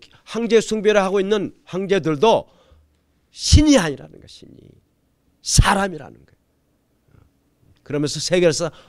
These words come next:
완전한 사람이라는 거야. 완전한 부족한. 그러면서 비웃는 것도 동시에 들어있는 것이 그 육육육이라는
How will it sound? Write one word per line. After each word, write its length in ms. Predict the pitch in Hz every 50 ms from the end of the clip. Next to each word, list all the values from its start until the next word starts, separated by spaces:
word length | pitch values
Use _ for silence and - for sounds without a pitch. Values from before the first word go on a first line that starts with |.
| _ -
완전한 720 | - - - 131 160 175 170 170 170 170 165 156 160 165 143 -
사람이라는 440 | - 117 113 95 87 78 73 -
거야. 200 | - - _ _ _ _ _ -
완전한 680 | - 117 156 175 175 175 160 170 165 165 175 180 170
부족한. 420 | - - 113 117 110 - 80 67 - _ _ _ _ _ _ _ _ _ - _ _ _ _ _ _ _ _ _ _ _ _ - - - _ _ _ _ _
그러면서 500 | - 143 143 139 131 120 - 170 202 202 - - - _ _ _ _ -
비웃는 480 | - 180 185 185 196 196 190 185 180
것도 240 | 151 143 - - 160
동시에 440 | - - 143 139 135 123 - 160 156
들어있는 440 | - - 117 113 101 95 82 60 52
것이 240 | - - - - _ _ _ _ _ _ _ _ _ _ _ _ _
그 100 | - 92
육육육이라는 640 | 87 90 101 104 107 113 107 95 90 71 69 65